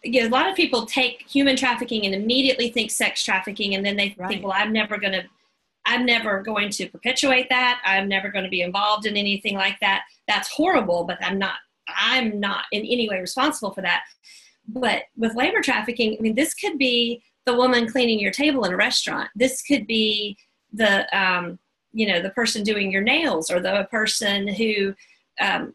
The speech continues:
Speaker 1: the housekeeper in the hotel that you just stayed in. And they're not, they're not in shackles, literal
Speaker 2: Right.
Speaker 1: shackles. They're not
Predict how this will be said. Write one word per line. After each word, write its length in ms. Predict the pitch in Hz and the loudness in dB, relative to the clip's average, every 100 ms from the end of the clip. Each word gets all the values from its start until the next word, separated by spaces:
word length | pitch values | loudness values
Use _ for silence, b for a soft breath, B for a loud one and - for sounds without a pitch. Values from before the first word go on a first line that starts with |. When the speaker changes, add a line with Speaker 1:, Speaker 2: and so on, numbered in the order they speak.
| - | -2
Speaker 1:
the 100 | 220 | 0
housekeeper 680 | 254 302 - 240 208 180 | 0 -2 -2 -2 0 0
in 180 | - 220 | 0 0
the 80 | 208 | 0
hotel 380 | 208 202 269 320 | -2 0 -2 0
that 100 | - | -2
you 140 | 185 | -2
just 200 | 180 175 | -2 -4
stayed 300 | - 175 175 | -2 0 0
in. 320 | 175 165 165 - b b b _ | 0 0 -2 -8 b b b _
And 500 | 233 226 214 208 202 _ - | 0 2 2 0 -6 _ -8
they're 320 | 202 269 330 | 0 2 6
not, 340 | 294 302 311 - - _ _ _ _ _ _ _ - 226 _ | 4 4 0 -4 -16 _ _ _ _ _ _ _ -20 -20 _
they're 200 | 240 285 | 2 4
not 360 | 269 339 381 - _ _ | 4 4 0 -2 _ _
in 460 | 285 277 233 180 - _ _ _ - | 4 4 2 -2 -8 _ _ _ -2
shackles, 880 | - - 220 349 - 147 170 - - | 0 2 2 0 -2 -2 -2 -6 -10
literal 580 | 226 226 262 302 233 196 | -4 4 4 6 2 2
Speaker 2:
Right. 120 | 190 170 | -4 -2
Speaker 1:
shackles. 600 | 165 156 - 156 196 - b b | 0 0 -2 -4 -4 -8 b b
They're 160 | 240 226 | 2 2
not 220 | 226 254 | 2 0